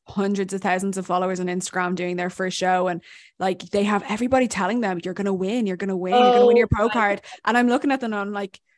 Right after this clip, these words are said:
Speaker 1: "You have
Speaker 2: They're
Speaker 1: no
Speaker 2: not gonna
Speaker 1: idea."
Speaker 2: win.
Speaker 1: No, they're not even gonna place in their regional. And, like, that's not shading on the people. It's the people who are watching them who don't
Speaker 2: Yeah, of
Speaker 1: understand the
Speaker 2: course.
Speaker 1: sport, you
Speaker 2: This
Speaker 1: know?
Speaker 2: was a
Speaker 1: It's
Speaker 2: massive thing for me. Like, when I was doing my first show,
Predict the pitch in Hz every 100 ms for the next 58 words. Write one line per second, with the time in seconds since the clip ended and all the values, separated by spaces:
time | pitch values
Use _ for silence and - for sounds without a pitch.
0 | _ _ _ 190 247 240 320 294 190 190
1 | 202 202 196 190 175 - - - 392 440
2 | 415 453 466 453 381 370 320 262 262 302
3 | 285 233 208 220 254 233 233 254 262 403
4 | 294 254 - 233 233 240 214 202 233 277
5 | 214 185 190 196 196 208 208 202 196 180
6 | 190 185 190 262 262 208 196 185 190 -
7 | 220 196 - 196 190 220 208 220 233 190
8 | - - - 202 202 202 285 285 247 247
9 | 247 - 220 214 220 214 208 196 190 180
10 | 170 190 202 202 214 202 196 190 - 190
11 | 185 - - 180 156 170